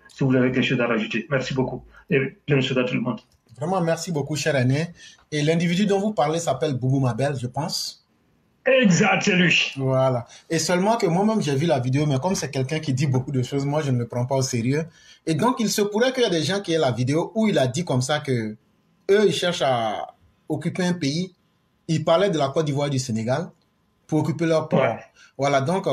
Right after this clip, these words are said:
Speaker 2: moi-même, je n'ai pas la vidéo, mais s'il y a quelqu'un qui a la vidéo, d'ici la fin de
Speaker 1: Ah ben,
Speaker 2: l'émission
Speaker 1: s'il y a beaucoup de gens, moi, je vais essayer de chercher, je vais aller sur son truc. Si j'entends, je vais te faire balancer.
Speaker 2: Voilà, pour que je
Speaker 1: Il a
Speaker 2: puisse
Speaker 1: dit, on lui a demandé. Il dit, là, le, je crois qu'il y a trois mois de cela, là.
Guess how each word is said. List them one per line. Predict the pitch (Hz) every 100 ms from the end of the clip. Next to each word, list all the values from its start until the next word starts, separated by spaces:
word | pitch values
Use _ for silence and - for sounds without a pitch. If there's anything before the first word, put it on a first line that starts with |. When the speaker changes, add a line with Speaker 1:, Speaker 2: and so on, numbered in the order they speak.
| 120 147
Speaker 2:
moi-même, | 220 254 202
je |
n'ai | 151 143
pas | 165
la | 139
vidéo, | 120 120 127
mais | 127
s'il | 123 214
y | 202
a |
quelqu'un | 165 - 156 151 202
qui | 196
a | 123
la | 120
vidéo, | 120 123 147 175 _ _ -
d'ici | 131 165 214
la | 190 139
fin | 165
de | 147
Speaker 1:
Ah | -
ben, | 160
Speaker 2:
l'émission | -
Speaker 1:
s'il | 254
y |
a | 214
beaucoup | 185 185 196
de | 180
gens, | 196 170
moi, | 190 254
je | 196
vais | 208
essayer | 202 196
de | 156
chercher, | 151 151 143 185
je | 165
vais | 190
aller | 156 160
sur | 185
son | 170 135
truc. | 170 175
Si | - 220
j'entends, | 156 147 175 208 240
je | 143
vais | 190
te |
faire | - 160
balancer. | 135 123 104 - 156
Speaker 2:
Voilà, | 160 165 156
pour | 165
que | -
je | 202
Speaker 1:
Il | 302
a |
Speaker 2:
puisse | 302
Speaker 1:
dit, | 247
on | 240
lui | 302
a | 277
demandé. | 233 214 220 185 - - -
Il | 208
dit, | 311
là, | 262 185
le, | 208 220 214 202 190 - _ _ _
je | -
crois | - 359
qu'il | 226
y |
a | 170
trois | - 220
mois | 190 180
de |
cela, | - 160 208
là. | -